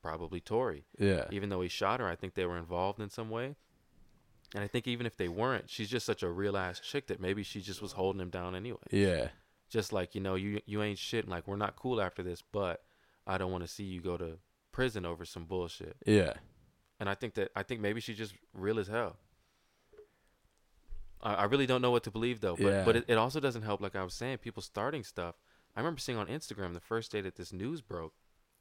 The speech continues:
Speaker 1: a whole fake story that I believed about it because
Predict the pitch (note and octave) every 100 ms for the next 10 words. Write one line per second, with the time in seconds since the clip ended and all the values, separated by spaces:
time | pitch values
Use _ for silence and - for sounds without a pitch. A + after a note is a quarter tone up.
0 | _ _ _ _ _ - G#2+ B2+ C#3 B2
1 | A#2 - A#2 B2+ G2 F2 E2+ F2 C#3+ B2+
2 | E2+ E2+ D#2+ F#2 - E2+ D#2+